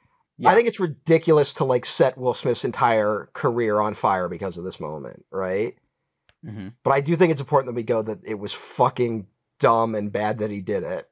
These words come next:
Speaker 2: right?
Speaker 1: Yeah.
Speaker 2: Like, I don't, there's, I don't think there's any dancing around going, like, actually, when you think about it, what he did was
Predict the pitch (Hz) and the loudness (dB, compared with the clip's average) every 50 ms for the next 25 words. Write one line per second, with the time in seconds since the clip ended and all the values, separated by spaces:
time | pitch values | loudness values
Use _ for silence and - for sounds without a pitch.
0 | _ _ _ 117 113 107 107 110 113 120 131 139 - _ _ _ _ _ _ _ | _ _ _ -4 -2 0 0 2 0 0 0 -4 -6 _ _ _ _ _ _ _
1 | _ _ _ _ _ _ _ 107 101 - - - - 110 107 101 98 92 95 - | _ _ _ _ _ _ _ -16 -16 -14 -14 -10 -8 -6 -4 -2 -2 -4 -4 -2
2 | - 123 131 127 123 117 - - _ _ _ _ - _ - 151 151 - 151 147 | 0 0 2 2 0 -2 -4 -6 _ _ _ _ -12 _ -4 -4 0 0 0 2
3 | 151 147 147 - - 160 139 120 127 131 120 135 120 120 110 110 110 - _ _ | 2 0 -2 -2 0 -2 -2 0 -2 0 2 2 2 2 0 -4 -8 -12 _ _
4 | _ - 139 135 127 120 - 135 123 120 117 113 113 113 113 113 110 104 95 95 | _ -2 0 0 2 0 0 -2 0 0 0 0 0 0 0 0 0 0 0 -2
5 | 95 90 - - _ _ _ _ _ _ _ _ _ _ _ _ _ _ _ _ | -2 -4 -8 -16 _ _ _ _ _ _ _ _ _ _ _ _ _ _ _ _
6 | _ _ _ _ _ _ _ _ _ _ _ _ _ _ _ 160 - 175 - - | _ _ _ _ _ _ _ _ _ _ _ _ _ _ _ 4 4 4 4 2
7 | - 190 170 165 160 156 151 - 185 180 165 165 143 135 139 131 123 127 123 123 | 2 4 4 4 4 2 2 4 4 6 6 6 4 4 4 4 4 4 4 4
8 | 120 120 - _ _ 151 147 139 131 123 127 139 147 131 123 120 117 110 104 - | 2 2 0 _ _ -2 0 0 0 -2 2 2 2 2 2 0 -2 -2 -4 -6
9 | - - | -8 -8